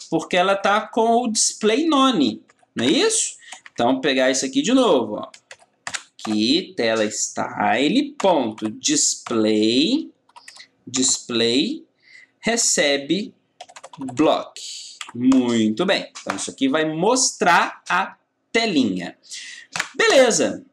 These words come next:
A mesma coisa eu tenho que fazer no caso da derrota, só que a condição da derrota, ela é outra. A derrota vai ser se a vida planeta for menor ou igual a zero,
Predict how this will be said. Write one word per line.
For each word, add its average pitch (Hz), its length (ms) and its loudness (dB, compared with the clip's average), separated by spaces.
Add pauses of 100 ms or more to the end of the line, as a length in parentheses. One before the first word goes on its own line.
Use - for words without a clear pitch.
A 285 120 0
mesma 381 300 2
coisa 269 220 2
eu 262 100 2
tenho 226 180 -2
que 220 80 -2
fazer 180 280 0
no 262 160 0
caso 254 300 0
da 254 140 -2
derrota, 269 720 2
só 214 220 2
que 269 100 -2
a 262 80 0
condição 180 580 0
da 127 120 2
derrota, 156 680 0
ela 175 200 2
é 285 100 4
outra. 170 480 4 (320)
A 170 100 2
derrota 196 520 2
vai 233 160 2
ser - 320 -2
se - 180 2
a 214 140 2
vida 233 640 0
planeta 135 920 0
for 233 260 -2
menor 220 320 2
ou 220 60 2
igual 226 160 4
a 277 40 0
zero, 185 380 0